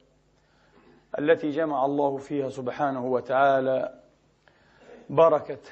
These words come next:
ذكرى ميلاد سيد الكائنات وشرف الموجودات إلى بركة ما أجرى على يد أبناء وبنات هذه الأمة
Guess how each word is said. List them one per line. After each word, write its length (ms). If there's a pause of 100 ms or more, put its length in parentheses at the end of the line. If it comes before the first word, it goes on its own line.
(200)
ذكرى 600 (120)
ميلاد 600 (160)
سيد 420
الكائنات 800
وشرف 420
الموجودات 920 (920)
إلى 280
بركة 540 (1500)
ما 480 (380)
أجرى 500
على 360
يد 440 (880)
أبناء 680 (120)
وبنات 580
هذه 380
الأمة 480